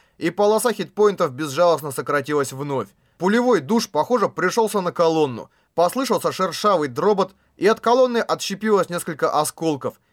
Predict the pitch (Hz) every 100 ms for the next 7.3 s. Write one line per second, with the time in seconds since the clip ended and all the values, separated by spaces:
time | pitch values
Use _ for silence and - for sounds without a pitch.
0 | _ 143 160 160 151 196 190 143 151 143
1 | 160 147 175 160 147 156 139 127 220 208
2 | 185 170 170 143 _ _ 160 180 208 214
3 | 196 160 165 170 165 156 156 135 135 101
4 | - _ _ _ - 123 180 156 - _
5 | 127 151 180 220 - 156 165 226 220 190
6 | 143 135 143 165 175 160 127 139 151 151
7 | 156 110